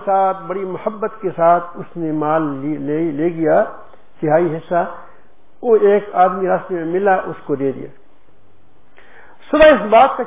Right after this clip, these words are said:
چرچا ہوا کہ رات کو کسی نے،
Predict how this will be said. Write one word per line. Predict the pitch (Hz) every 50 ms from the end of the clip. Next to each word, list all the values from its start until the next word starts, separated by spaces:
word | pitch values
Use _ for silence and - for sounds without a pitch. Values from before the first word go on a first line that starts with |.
| - - -
چرچا | 233 240 233 - 285 269 226
ہوا | 196 208 196 165 160 180 - - - - - - - - - - - - - -
کہ | - 220 208 185
رات | 190 202 233 247 - - -
کو | - 175 202
کسی | 196 - - 185 - - 220 185
نے، | 160 156 160 180 196